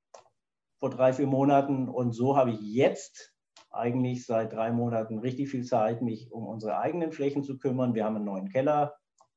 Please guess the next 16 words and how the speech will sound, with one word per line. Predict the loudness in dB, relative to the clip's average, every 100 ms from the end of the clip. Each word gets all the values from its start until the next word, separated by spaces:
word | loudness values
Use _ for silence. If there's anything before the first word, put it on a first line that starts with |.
| _ _ _
bekommen. | -10 2 4 6 6 4 2
Der | 2
muss | 4 2
erstmal | 2 0 0 4 4 4
wieder | 2 2 2
neu | 0 2 2 -2 -10 -20 -20 _
gestaltet | -8 0 4 6 4 0 2
werden. | 2 4 2 -4 -8 _ -20 -20 _
Und | 4 6 6 6 4 -2 -4
ja, | -4 -4 -12 _
aber | 2 4
an | 6
sich, | 6 2 0 -16 -20 -10 -2
ich | 0
bin | 0 -2
Kellermeister. | -2 -4 -6 -10 -14 -20